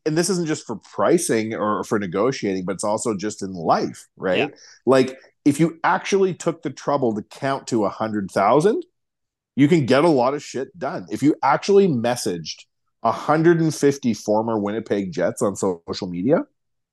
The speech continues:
Speaker 1: if you actually took the fucking trouble to figure out a list and contact these people that you could find, you would have more former Winnipeg Jets on your show than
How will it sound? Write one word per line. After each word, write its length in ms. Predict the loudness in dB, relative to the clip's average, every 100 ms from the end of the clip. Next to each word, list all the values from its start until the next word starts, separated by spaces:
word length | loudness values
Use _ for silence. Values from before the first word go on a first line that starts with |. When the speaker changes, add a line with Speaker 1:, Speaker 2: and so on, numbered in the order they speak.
| _ _ _ _ -2
Speaker 1:
if 100 | 0
you 100 | 2
actually 460 | 2 0 0 0 -2
took 480 | -4 -4 -4 -4
the 80 | -8
fucking 380 | -4 -2 -2 -8
trouble 580 | -2 0 0 -2 -4 -10 _ _
to 100 | -14
figure 460 | -12 0 2 4 6
out 80 | 6
a 80 |
list 460 | 4 2 -2 -4 -10
and 160 | -16 -12
contact 560 | -4 -2 0 0 0
these 180 | -2 -4
people 340 | 0 0 2 0
that 100 | 0
you 100 | -2
could 160 | -4
find, 440 | -4 -4 -4 -6 -10 _ _ _
you 140 | 4 6
would 140 | 6
have 440 | 4 4 2 0 -8 _ _
more 600 | -10 -2 0 2 0 -4
former 460 | -14 -6 -4 -4 -6
Winnipeg 480 | -6 -8 -6 -6 -4
Jets 280 | -6 -4
on 160 | -6 -6
your 200 | -6 -6
show 380 | -4 0 2 2
than 160 | 2